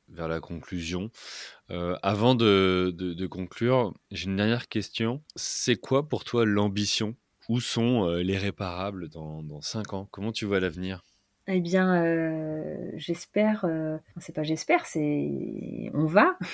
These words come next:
Speaker 2: <laughs> on, euh, c'est de développer, en fait, euh, donc, euh, d'autres ateliers, ça c'est sûr,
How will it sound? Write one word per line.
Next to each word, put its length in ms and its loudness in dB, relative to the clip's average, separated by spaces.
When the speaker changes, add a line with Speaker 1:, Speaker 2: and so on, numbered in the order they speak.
Speaker 2:
<laughs> 380 -16
on, 200 4
euh, 240 4
c'est 200 -2
de 120 8
développer, 580 8
en 120 6
fait, 320 0
euh, 600 0
donc, 320 -4
euh, 160 0
d'autres 480 4
ateliers, 500 0
ça 120 -4
c'est 160 -4
sûr, 420 2